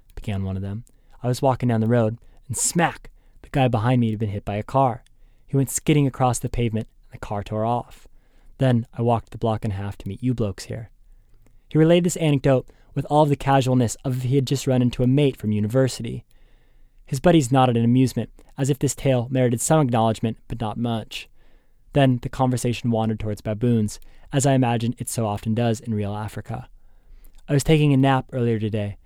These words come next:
another of the men intoned, when a baboon came in and took the sugar off my nightstand. I yelled, "Hey you, come back here," and he scampered off. Classic stuff.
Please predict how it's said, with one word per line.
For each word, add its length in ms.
another 160
of 40
the 60
men 220
intoned, 560
when 100
a 40
baboon 420
came 240
in 180
and 100
took 140
the 80
sugar 280
off 200
my 100
nightstand. 560
I 60
yelled, 300
"Hey 120
you, 240
come 160
back 200
here," 200
and 120
he 40
scampered 420
off. 360
Classic 340
stuff. 400